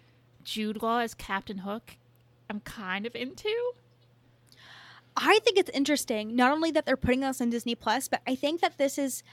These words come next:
Speaker 2: a remake. And I think that they probably didn't get the rights to call it, like, Peter Pan again because, like, I mean, the book and rights and yada, yada, yada. 'Cause, I mean, it's basically a live-action remake.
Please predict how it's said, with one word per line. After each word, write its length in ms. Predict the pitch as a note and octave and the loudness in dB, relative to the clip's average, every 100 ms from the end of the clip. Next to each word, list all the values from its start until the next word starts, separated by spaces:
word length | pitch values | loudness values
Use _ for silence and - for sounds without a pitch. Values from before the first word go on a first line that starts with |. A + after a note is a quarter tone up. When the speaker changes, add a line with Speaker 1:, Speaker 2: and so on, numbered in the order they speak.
| - _ | -20 _
Speaker 2:
a 120 | B3+ | 2
remake. 580 | A#3+ C#4+ D#4+ A3 - - _ C4 | 4 4 4 2 -6 -20 _ 2
And 80 | |
I 80 | C4+ | 4
think 240 | C#4 E4 E4 | 4 2 2
that 160 | - | 2
they 80 | C#4+ | 0
probably 320 | - C#4 C#4 | 2 4 6
didn't 240 | B3+ B3+ B3+ | 4 2 0
get 120 | - | -2
the 100 | G#3 | -4
rights 420 | F#3 F3+ B3+ - | -2 -2 -4 -6
to 80 | C#4 | -2
call 240 | - A#3 | 2 4
it, 100 | G#3+ | 4
like, 160 | F3 - | 0 -4
Peter 260 | - A#3 | -4 -4
Pan 240 | A3+ G3 G#3+ | -4 -6 -6
again 300 | A#3 C4 C4+ | 0 0 0
because, 300 | C4 A3 G3 | -2 -4 -2
like, 180 | F#3 - | -2 -4
I 40 | G3 | -8
mean, 200 | F#3+ F#3+ | -8 -8
the 120 | F3 | -10
book 420 | - G3 G#3 G3 | -2 2 2 0
and 260 | F#3 F3 - | -4 -4 -2
rights 300 | F3 G3 - | 0 0 -2
and 100 | F#3 | 0
yada, 220 | F#3 F#3+ | 0 2
yada, 200 | F3+ F3+ | 0 0
yada. 280 | F3 F3 A3 | 2 2 4
'Cause, 200 | B3+ - - - - | 0 -2 -12 -6 2
I 60 | |
mean, 160 | D4 D#4 | 4 4
it's 240 | - C#4 | 4 0
basically 1040 | - - D#4+ G#4+ - F#4 - A3+ G3+ G#3 A3+ _ _ _ - | 2 6 8 8 6 2 2 2 2 -2 -6 _ _ _ 6
a 140 | C4+ | 8
live-action 760 | C4 A#3 A#3+ A3 G#3+ - A3 G#3 | 10 10 10 10 8 6 0 0
remake. 640 | G#3 G3+ A#2+ F2+ - | -4 -2 -4 -6 -12